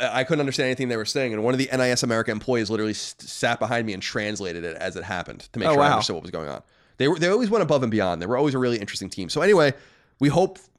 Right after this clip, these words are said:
Speaker 1: and wish for them the best and hope that this all so-, gets solved because, uh, that would be really sad. Uh, the PlayStation community would really be much worse off without N I S. And so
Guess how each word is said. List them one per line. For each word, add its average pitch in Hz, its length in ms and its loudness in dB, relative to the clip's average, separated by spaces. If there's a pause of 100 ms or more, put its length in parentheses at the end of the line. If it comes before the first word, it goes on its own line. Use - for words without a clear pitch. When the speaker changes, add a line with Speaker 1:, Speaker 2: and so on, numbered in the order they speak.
Speaker 1:
and 139 140 -2
wish 165 180 2
for - 220 -6
them 123 140 0
the 123 100 -2
best 120 260 0
and 123 80 -4
hope 127 140 0
that 123 120 0
this 117 140 -2
all 104 140 0
so-, 110 240 0
gets 117 240 -4
solved 98 360 2
because, 92 280 -4
uh, 87 220 -2 (680)
that 123 80 4
would 127 80 4
be 131 80 2
really 117 200 0
sad. 104 280 -2
Uh, 113 100 0
the 123 280 0
PlayStation 202 420 2
community 117 400 2
would 101 160 0
really 101 300 0
be 98 120 -2
much 92 240 -6
worse 95 220 -4
off 82 140 -2
without 71 240 -6
N 71 80 -10
I 60 80 -10
S. - 240 -8 (400)
And 71 120 -14
so 76 380 -4